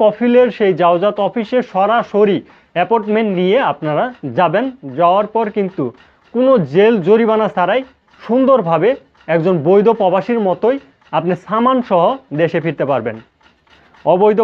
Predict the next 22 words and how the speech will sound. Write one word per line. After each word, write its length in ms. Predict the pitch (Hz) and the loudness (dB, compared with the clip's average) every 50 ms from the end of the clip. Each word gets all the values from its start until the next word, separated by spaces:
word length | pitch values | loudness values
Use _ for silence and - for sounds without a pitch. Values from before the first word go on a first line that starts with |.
| 202 | 0
প্রবাসীদের 500 | 214 202 196 208 - - 233 196 233 262 262 - - _ _ - 165 | 0 -2 -2 -4 -4 -4 -2 2 2 2 0 -2 -12 _ _ -6 -4
এটা 140 | 175 165 214 196 185 | -2 0 0 0 0
হচ্ছে 200 | 214 208 - 226 220 202 | 0 -2 0 0 -2 -2
একটা 180 | - - 226 226 - - 208 226 | -2 -2 -2 -2 -2 -2 -6 -6
একমাত্র 420 | - - 226 233 226 220 - - 226 226 247 185 180 180 196 | -6 -4 -4 -4 -4 -4 -4 -2 0 0 0 0 -4 -6 -8
বিষয় 340 | 214 202 - 185 175 220 294 - - _ _ _ _ _ - | -6 -2 0 0 0 0 -2 -4 -10 _ _ _ _ _ -8
যে 180 | 135 131 175 190 180 175 | -4 -2 0 0 0 0
আপনারা 320 | 175 175 185 190 185 202 240 196 147 139 | -2 -2 -2 -2 0 0 0 0 0 2
বৈধভাবে 560 | 180 202 214 208 247 214 202 202 185 151 143 123 123 135 | 2 2 2 2 2 2 2 0 0 0 -2 -4 -2 -2
বৈধ 200 | 170 175 185 208 208 214 | 0 0 2 0 0 0
প্রবাসীর 440 | 202 185 175 208 208 214 - 247 247 233 | 0 0 0 0 -2 -2 -2 -2 -2 0
মতোই 300 | 208 180 - 170 165 233 247 - _ _ _ _ - 151 151 | -2 -2 0 -2 -2 -2 -2 -6 _ _ _ _ -6 -2 0
দেশে 180 | 196 - 208 202 170 | 0 0 0 -2 0
ফেরত 220 | 208 202 208 196 202 180 | 0 0 0 -2 -2 -4
আসতে 180 | 170 - - 185 160 160 | -4 -4 -4 -2 0 0
পারবেন। 260 | 143 123 117 117 117 117 - _ _ _ _ _ _ - | 0 -2 -2 -6 -10 -10 -16 _ _ _ _ _ _ -4
আর 120 | 151 165 160 135 156 | -2 -2 -2 0 2
বৈধ 200 | 190 208 214 240 254 233 | 2 2 4 2 2 2
প্রবাসীর 380 | 233 208 214 226 - - 254 254 247 | 0 0 0 -2 -2 -2 -2 -2 -2
মতো 160 | 247 247 - 262 254 208 | -2 0 0 0 0 0
যদি 160 | 214 202 190 196 175 | 0 0 2 0 0
আপনি 160 | 160 175 180 | 0 -2 -2